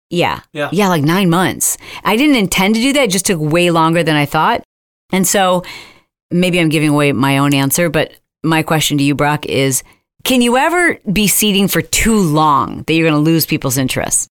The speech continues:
Speaker 2: I think as long as your interest continues to increase or your interest continues to stay high and excited, your audiences will. But if you plateau, or if your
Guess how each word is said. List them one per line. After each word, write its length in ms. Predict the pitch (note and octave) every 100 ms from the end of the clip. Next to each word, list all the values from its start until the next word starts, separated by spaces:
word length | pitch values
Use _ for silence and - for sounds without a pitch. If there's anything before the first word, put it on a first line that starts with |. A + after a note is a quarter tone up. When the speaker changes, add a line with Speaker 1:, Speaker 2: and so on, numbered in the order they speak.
| _ _ _ _
Speaker 2:
I 100 | C#3+
think 200 | F#3+ G#3+
as 140 | F#3
long 220 | D#3+ D#3+
as 180 | C#3+ G#2
your 460 | A2 A2 B2+ C3+ C#3
interest 380 | B2+ A#2 - A2+
continues 420 | - - B2+ A2+
to 140 | - B2
increase 840 | A2 G2+ - B2+ C3 G3 G3 - - -
or 120 | C3+
your 180 | A#2+ B2+
interest 340 | C3 B2 B2 -
continues 380 | A#2+ C3 A#2+
to 60 | -
stay 180 | G2+ A2+
high 360 | G#2 - C3 C3+
and 140 | B2+
excited, 500 | G#2 - F#3+ F3 C#3+ - _ _ _
your 120 | - -
audiences 420 | D3 D3+ C3 B2
will. 200 | A2 A2+
But 140 | G#2+ A#2
if 120 | G#2+
you 180 | C#3 C#3+
plateau, 840 | - B2+ A#2 - - G#3+ F#3 D3 - _ _ _
or 200 | - B2
if 120 | A#2
your 520 | A#2 C3 C3 B2+ A#2+